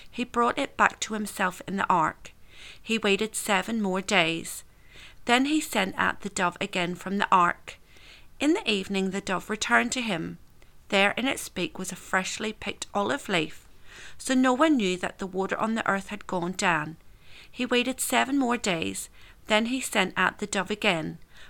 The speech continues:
but this time it didn't return to him. It was the first day of the first month of Noah's six hundred and first year. The water on the earth had dried up.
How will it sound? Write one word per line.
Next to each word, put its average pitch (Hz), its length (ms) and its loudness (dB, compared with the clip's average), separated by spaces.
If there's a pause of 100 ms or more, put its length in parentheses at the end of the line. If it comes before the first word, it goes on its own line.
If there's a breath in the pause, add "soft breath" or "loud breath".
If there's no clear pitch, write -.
(120)
but - 160 -2
this 269 240 2
time 175 320 -2
it 185 160 -6
didn't 185 240 -4
return 190 460 -2
to 202 100 -4
him. 160 360 -4 (960 loud breath)
It - 120 -2
was 269 120 -2
the - 180 -6
first 302 400 4
day 202 160 2
of 190 140 -4
the 208 80 -4
first - 460 2
month 175 300 0
of 190 140 -6
Noah's 190 320 0
six - 340 -4
hundred 208 420 -4
and 185 160 -2
first - 480 -4
year. 165 360 -2 (540 loud breath)
The 233 80 -2
water 226 440 2
on 262 140 2
the 277 140 2
earth 190 220 0
had 196 180 -6
dried 190 400 2
up. - 280 -2